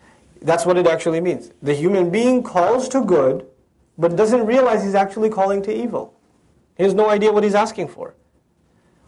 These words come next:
وَكَانَ الْإِنسَانُ عَجُولًا. And the human being is rush, quick to ru-, rush to judgment.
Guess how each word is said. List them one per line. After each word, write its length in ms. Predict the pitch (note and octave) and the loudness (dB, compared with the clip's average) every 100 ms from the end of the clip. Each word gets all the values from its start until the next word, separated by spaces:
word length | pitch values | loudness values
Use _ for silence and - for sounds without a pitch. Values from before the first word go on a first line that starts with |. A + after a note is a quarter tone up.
| _ | _
وَكَانَ 480 | D3+ D3 F#3+ B3+ B3+ | -4 0 2 4 2
الْإِنسَانُ 480 | A3 G#3 A3 A#3+ A3 | 0 0 2 4 4
عَجُولًا. 560 | F3 F3 G#3+ G3+ A#2 - _ - | 2 0 0 0 -2 -8 _ -8
And 140 | G#3+ | -2
the 80 | A3 | -2
human 300 | A3+ B3+ A#3+ | 0 0 2
being 220 | C4+ D4 | 0 2
is 140 | G#3+ D3+ | 0 0
rush, 360 | G#3 B3 - | 0 -2 -4
quick 300 | - C#4 C#4+ | -4 -2 -2
to 100 | - | -2
ru-, 260 | F#3+ F#3 E3+ | 0 0 0
rush 240 | E3+ A#3+ A#3+ | 0 0 0
to 100 | G3 | 0
judgment. 500 | G#3 A3 D3 - | 0 -2 -4 -10